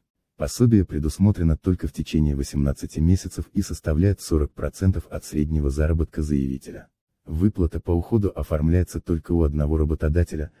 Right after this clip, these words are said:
даже если работник трудится на нескольких предприятиях. Если отпуск берёт кто-либо из родственников ребёнка, выплаты производятся по месту работы такого лица. Дополнительная информация. Весь период для ухода составляет тридцать шесть месяцев,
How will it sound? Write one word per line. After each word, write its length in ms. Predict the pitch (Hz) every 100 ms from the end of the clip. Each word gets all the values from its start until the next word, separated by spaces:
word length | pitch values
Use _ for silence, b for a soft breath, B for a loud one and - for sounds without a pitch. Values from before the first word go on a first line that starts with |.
| b
даже 260 | 80 78
если 260 | 73 76 78
работник 520 | 80 85 117 95 87
трудится 460 | - 90 90 - 82
на 140 | 76
нескольких 500 | 76 76 85 82 -
предприятиях. 840 | - 80 - 82 76 - - _ _ _ _
Если 400 | - 80 92 90
отпуск 420 | - 92 - 78
берёт 320 | 78 78 80 -
кто-либо 480 | - 95 92 82
из 140 | 76 73
родственников 560 | 80 - - 73 78
ребёнка, 540 | - 69 71 64 - - _ _ _ _
выплаты 460 | 78 95 104 92 76
производятся 680 | - 69 69 87 101 92 80
по 140 | 82
месту 360 | 80 87 - 78
работы 380 | 69 87 95
такого 400 | 82 80 - 80
лица. 440 | 76 71 - - - _ _ -
Дополнительная 800 | 82 87 98 104 98 90 90 82
информация. 800 | 80 90 87 85 - 78 73 - _ _
Весь 320 | 78 76 80
период 380 | - 87 107 90
для 180 | 82 82
ухода 380 | 78 - 98 82
составляет 600 | - - 71 73 78 -
тридцать 360 | 78 76 -
шесть 320 | - 80 -
месяцев, 520 | 78 82 - - 80